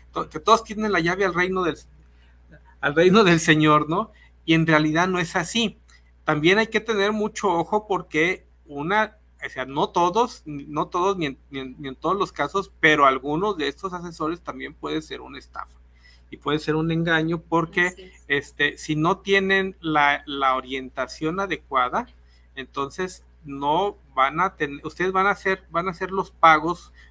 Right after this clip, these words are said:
Speaker 1: van a hacer los depósitos que consideran que deben de, de hacer, y al momento que hagan su trámite se van a encontrar con que no es como se los platicaron,
Speaker 2: Así
Speaker 1: ¿sí?
Speaker 2: es.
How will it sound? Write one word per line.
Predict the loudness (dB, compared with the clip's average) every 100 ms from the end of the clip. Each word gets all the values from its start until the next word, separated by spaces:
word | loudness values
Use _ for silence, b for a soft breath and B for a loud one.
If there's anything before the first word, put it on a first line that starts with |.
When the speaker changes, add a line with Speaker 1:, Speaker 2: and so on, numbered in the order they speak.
| -8
Speaker 1:
van | -2 -2
a |
hacer | 0 0
los | 0 0
depósitos | -4 -2 -4 -4 -8 -8 -8
que | -14
consideran | -12 -12 -8 -4 -4 -4 -8 _ _
que | -10
deben | -4 -2 -2 -4
de, | -8 -10
de | -16
hacer, | -10 -8 -8 -8
y | -2
al | 0 0
momento | -6 -6 -8 -6 -10
que | -8
hagan | -8 -8
su | -12
trámite | -10 -8 -8 -4 -4 -6 B B
se | -20 -10
van | -8 -8
a |
encontrar | -10 -12 -12 -12 -8
con | -6 -6 -8
que | -8 -2 -2 -4 -18 -20 -20 -16
no | -8 -2 0
es | 0 -4 -10
como | -14 -12
se | -10 -12
los | -14 -14
platicaron, | -12 -12 -14 -16 -14 -12
Speaker 2:
Así | -12 -10 -4
Speaker 1:
¿sí? |
Speaker 2:
es. | -4